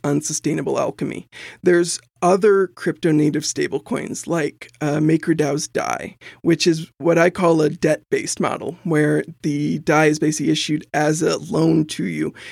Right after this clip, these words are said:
and your loan is over-collateralized by whatever crypto you put up.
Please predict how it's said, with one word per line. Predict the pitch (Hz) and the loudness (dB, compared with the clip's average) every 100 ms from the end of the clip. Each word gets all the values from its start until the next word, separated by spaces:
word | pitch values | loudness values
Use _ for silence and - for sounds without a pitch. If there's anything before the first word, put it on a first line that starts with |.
| - | -4
and | 156 151 | 0 2
your | 156 | 4
loan | 160 165 | 4 4
is | 151 - | 2 0
over-collateralized | 170 160 151 - 156 - 117 - - - | 0 2 0 -2 -4 -4 -6 -8 -8 -4
by | 147 | 0
whatever | 156 147 160 | 2 0 0
crypto | - 156 151 | -2 -2 0
you | 147 254 | 0 0
put | - | 0
up. | 165 - | -2 -4